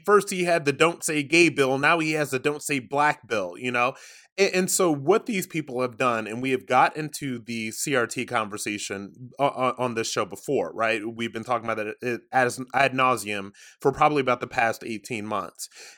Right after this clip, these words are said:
And so what the left wants to do is they want to pretend as if critical race theory is the teaching of African American history, which it is not, because these people think that you are stupid.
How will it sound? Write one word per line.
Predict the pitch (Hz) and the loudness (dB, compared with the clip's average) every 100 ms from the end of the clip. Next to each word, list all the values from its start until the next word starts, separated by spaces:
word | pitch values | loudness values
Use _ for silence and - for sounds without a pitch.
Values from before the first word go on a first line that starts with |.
| _ | _
And | 165 156 | 0 0
so | - 151 | 2 2
what | 139 | 2
the | 135 | -2
left | 135 175 165 | 0 0 0
wants | 160 151 | -6 -6
to | - | -10
do | 131 135 135 | -6 -2 0
is | 127 117 113 | 0 -2 -2
they | 127 | -2
want | 123 139 127 | -2 -4 -6
to | 135 | -8
pretend | 113 123 - 135 123 | -6 -6 -2 -4 -4
as | 113 120 | -6 -4
if | 120 - | -4 -6
critical | 143 131 123 | -4 -4 -2
race | 123 123 123 | -2 0 -2
theory | - 120 117 | -2 0 0
is | 120 117 113 | -2 -4 -6
the | 113 | -10
teaching | - 131 120 120 113 | -10 -10 -8 -6 -6
of | 113 | -2
African | 110 - 117 | -4 -4 -6
American | 107 107 107 | -6 -6 -6
history, | 107 127 - 104 | -4 -4 -4 -6
which | 101 110 | -4 -4
it | 113 | -4
is | 104 107 | -8 -2
not, | 170 170 - - - - _ - | 2 2 0 -14 -20 -20 _ -10
because | 135 135 117 | -8 -4 -4
these | 120 - | -4 -6
people | 123 110 110 | -8 -6 -6
think | 117 104 | -6 -8
that | 107 - | -8 -6
you | 107 | -4
are | |
stupid. | 104 - 170 - 80 | -2 0 0 0 -8